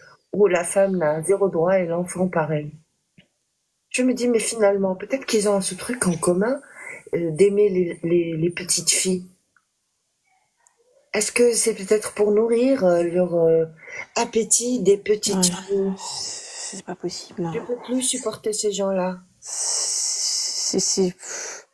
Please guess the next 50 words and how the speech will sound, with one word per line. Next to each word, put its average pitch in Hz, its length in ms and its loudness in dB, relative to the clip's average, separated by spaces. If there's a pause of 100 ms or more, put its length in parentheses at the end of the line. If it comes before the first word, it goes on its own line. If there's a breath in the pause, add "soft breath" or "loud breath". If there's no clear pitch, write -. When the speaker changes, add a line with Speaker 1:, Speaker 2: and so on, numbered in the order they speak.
(540 soft breath)
Speaker 2:
Moi, 262 100 8
je 269 100 6
peux 233 140 2
plus, 277 300 2
hein. 214 100 4
Franchement, 247 340 0
en 254 40 0
plus, - 240 -8
l'onu, 240 200 2
c'est 247 140 0
à 208 80 6
Genève, 226 300 2
juste 214 180 -6
à 202 60 -4
côté 202 260 -2
de 196 60 -6
chez - 160 -6
moi 208 200 0
et 208 60 0
tout. 277 380 0
Des 208 80 -2
fois, 226 160 -2
je - 80 -10
passe 190 180 -6
devant. 202 360 -2 (840 soft breath)
Mais 196 320 4
je 196 80 2
sais 214 220 0
qu'il 196 260 -2
se - 80 -6
passe 202 220 -2
beaucoup 196 240 -4
de - 60 -8
choses, 254 260 2
il - 20 6
y - 20 6
a 190 40 4
beaucoup 180 240 -2
de 196 80 4
réunions 196 320 2
et 190 80 -2
tout, 285 180 -2
mais 208 120 2
ça 190 120 -6
sert 180 220 -4
à 180 80 0
quoi, 233 180 0
en 208 60 -4
fait ? - 320 -12
Euh, 185 360 -2